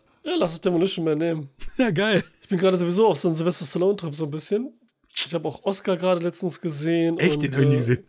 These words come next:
Speaker 2: Oscar,
Speaker 1: nein.
Speaker 2: vom Regen in die Traufe, jetzt im Kino. Weiß ich noch, ich dachte, what the fuck, was macht Stallone jetzt da?
Speaker 1: Sein, seine, sein, einer seiner besten Filme, Alter.
Speaker 2: Echt?
Speaker 1: Den liebe ich. Ich liebe den Film einfach, ja.
Speaker 2: Ich hab Get Carter im Kino gesehen. Das war ja auch so ein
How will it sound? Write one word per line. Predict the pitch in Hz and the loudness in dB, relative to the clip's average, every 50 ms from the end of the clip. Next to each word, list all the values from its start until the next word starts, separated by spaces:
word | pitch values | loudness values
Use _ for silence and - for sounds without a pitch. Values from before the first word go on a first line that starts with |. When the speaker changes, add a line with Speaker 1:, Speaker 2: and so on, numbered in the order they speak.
| _ - - - - - - | _ -20 -20 -20 -20 -14 -2
Speaker 2:
Oscar, | - 214 180 254 285 | 2 2 4 4 4
Speaker 1:
nein. | 277 - | 2 2
Speaker 2:
vom | - 143 135 | 0 0 2
Regen | 127 190 214 175 185 | 4 4 4 4 4
in | 190 180 | 4 2
die | 175 160 | 2 0
Traufe, | - - 202 151 - - | 0 2 2 2 2 0
jetzt | 120 110 139 165 - - - | -2 0 0 0 0 0 -2
im | 165 143 | -2 -4
Kino. | - - 165 139 131 120 - - - - 139 - | -2 0 0 0 0 0 -2 -6 -14 -16 -6 2
Weiß | 214 196 165 139 | 2 2 4 4
ich | 139 | 4
noch, | 175 175 151 175 170 | 4 4 2 2 -2
ich | 165 151 | -2 0
dachte, | - 165 165 160 - - - | 0 2 2 2 0 -2 -2
what | - - 415 - | 2 2 2 2
the | - 330 | 2 0
fuck, | - 427 - 180 160 | 2 2 2 4 4
was | 277 - | 2 2
macht | 285 320 311 | 2 2 2
Stallone | - - 285 277 349 427 403 320 | 2 2 4 6 6 6 6 6
jetzt | 240 - - - | 2 0 0 -2
da? | 143 143 143 - _ _ _ _ _ _ _ _ - _ _ _ _ _ _ _ _ | -2 -2 -2 -8 _ _ _ _ _ _ _ _ -20 _ _ _ _ _ _ _ _
Speaker 1:
Sein, | 226 - - 151 143 143 143 143 135 | -16 -4 0 2 2 2 2 0 0
seine, | 147 147 147 147 147 139 131 _ _ _ _ _ _ _ _ _ _ _ | 0 0 0 0 0 -2 -4 _ _ _ _ _ _ _ _ _ _ _
sein, | _ 185 - 156 156 | _ -6 -4 -2 -2
einer | - 170 156 151 | 0 0 -2 0
seiner | 139 147 143 143 | -2 0 -2 0
besten | 135 180 190 - - 143 | -2 -2 -4 -4 -4 -8
Filme, | - - 262 311 269 165 | -6 -6 -6 -6 -4 -4
Alter. | 151 143 131 127 135 139 135 135 135 _ _ _ _ - | -4 -6 -6 -6 -6 -6 -6 -6 -10 _ _ _ _ -6
Speaker 2:
Echt? | - - 269 233 156 | -2 -2 -2 0 -2
Speaker 1:
Den | 147 139 143 | -2 -2 -2
liebe | 185 247 277 180 151 | 0 0 0 0 0
ich. | 139 123 - - | -2 -2 -4 -8
Ich | - - - | -10 -8 -4
liebe | 165 208 302 359 320 | -2 -2 0 0 0
den | 156 151 139 135 | -2 -2 -2 -2
Film | 139 - 143 135 143 | -4 -2 -4 -4 -2
einfach, | 143 139 135 135 147 139 135 135 - - | -4 -6 -6 -6 -8 -8 -8 -8 -8 -6
ja. | 151 190 254 | -6 -6 -6
Speaker 2:
Ich | 254 131 | -6 -10
hab | - - | -2 0
Get | 156 - - | 0 0 0
Carter | - - 202 226 - - 165 | -2 -2 -2 -2 0 0 2
im | 151 147 | 2 0
Kino | - - 170 151 139 127 | 0 0 2 2 4 4
gesehen. | 131 127 117 123 131 123 | 2 0 2 2 2 2
Das | 123 - - | 2 0 0
war | 151 147 | 0 2
ja | 151 | 2
auch | 151 160 | 4 2
so | 143 147 156 147 | 2 4 4 4
ein | 139 135 127 127 135 151 147 127 | 4 4 2 0 -2 -4 -4 -6